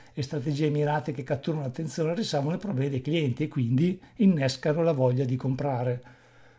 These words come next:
Perché noi parliamo di vendita, ma è tecnicamente sbagliato parlare di vendita, dovremmo parlare di acquisti, ok? Non dovrei fare un corso sulla vendita, dovrei fare un corso su come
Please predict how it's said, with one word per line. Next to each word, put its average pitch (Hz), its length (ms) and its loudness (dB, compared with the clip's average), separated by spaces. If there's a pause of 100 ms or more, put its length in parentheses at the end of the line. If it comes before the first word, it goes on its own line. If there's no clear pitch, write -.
(240)
Perché 165 240 0
noi 208 140 10
parliamo 156 340 4
di 143 120 2
vendita, 135 500 0
ma 131 260 0
è 123 140 0
tecnicamente 143 640 -4
sbagliato 143 480 -2
parlare 131 320 -2
di 127 100 0
vendita, 127 400 0
dovremmo 131 360 0
parlare 147 260 0
di 131 80 0
acquisti, - 600 -4 (600)
ok? 139 360 2 (680)
Non 143 160 0
dovrei 165 240 6
fare 139 180 2
un 135 80 2
corso 143 340 0
sulla 139 240 -2
vendita, 127 560 2 (420)
dovrei 147 280 0
fare 147 180 0
un 147 100 2
corso 160 340 0
su 135 200 -4
come 170 500 0